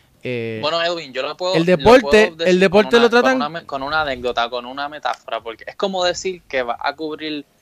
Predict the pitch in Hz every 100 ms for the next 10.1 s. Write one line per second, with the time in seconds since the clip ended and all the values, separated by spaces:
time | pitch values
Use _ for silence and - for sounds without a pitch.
0 | _ _ - 123 - 233 - 175 175 170
1 | 160 156 156 - - 127 123 120 117 117
2 | - _ _ _ 131 123 131 123 127 117
3 | - _ _ _ _ _ 139 123 - 123
4 | 110 135 139 151 156 151 147 147 143 135
5 | 131 123 117 _ _ _ _ _ - _
6 | - - 165 180 208 202 185 135 123 127
7 | 139 165 160 156 143 123 110 - 127 120
8 | 117 135 123 113 107 117 110 113 120 117
9 | 110 110 110 110 117 135 123 123 107 107